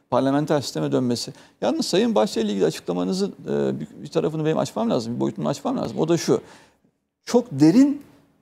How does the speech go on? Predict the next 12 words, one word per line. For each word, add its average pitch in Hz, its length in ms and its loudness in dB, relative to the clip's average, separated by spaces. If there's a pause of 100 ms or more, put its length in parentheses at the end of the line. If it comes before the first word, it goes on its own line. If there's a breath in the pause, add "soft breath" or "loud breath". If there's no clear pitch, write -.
bir, 208 260 0
yani 117 180 -4
Cumhur 147 180 -2
İttifakı 117 520 -2
bünyesinde 120 760 0
ve 120 60 -2
geniş 127 480 0
onların 117 480 -2 (200 soft breath)
çete, 117 340 0
mafya 117 380 0
çevreleri 117 560 2
bünyesinde 139 560 -2